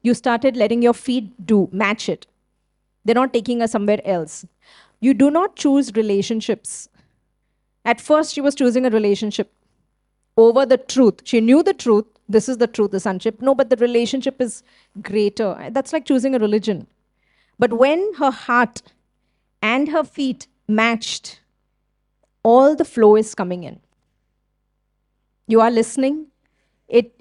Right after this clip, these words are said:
it starts in the small things. So what is it about this decision that now she could be praying about house, "Father, give me a house. Father, give me a house. I'm righteous. I'm righteous." But about one decision that had nothing to do with the house,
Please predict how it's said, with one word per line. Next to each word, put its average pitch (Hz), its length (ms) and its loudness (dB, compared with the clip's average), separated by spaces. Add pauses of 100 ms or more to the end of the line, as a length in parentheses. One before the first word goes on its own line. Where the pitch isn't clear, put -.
(100)
it 262 240 -8
starts 311 560 -6
in 254 240 -4
the 262 120 -2
small 214 760 -4 (300)
things. 202 640 -6 (480)
So - 120 4
what 269 380 2
is 370 160 -2
it 320 80 0
about 262 340 2
this 302 220 2
decision 240 800 0
that 247 160 -2
now 294 420 2 (100)
she - 220 -6
could 403 220 -4
be 508 100 4 (100)
praying 285 300 0
about 277 280 0
house, 269 580 -2 (100)
"Father, 240 220 -4
give 254 140 -6
me 262 80 -2
a 254 60 -4
house. 226 320 -2
Father, 220 220 -4
give 240 200 -8
me 262 100 -4
a 247 80 -4
house. 220 240 0
I'm 214 160 -8
righteous. 247 420 -4
I'm 254 160 -10
righteous." 247 520 -4 (680)
But 359 220 -2
about 330 380 0
one 294 240 0
decision 359 520 -2
that 320 100 -2
had 320 120 0
nothing 302 280 -2
to 339 60 -6
do 294 140 0
with 320 160 -2
the 302 100 2
house, 277 600 -2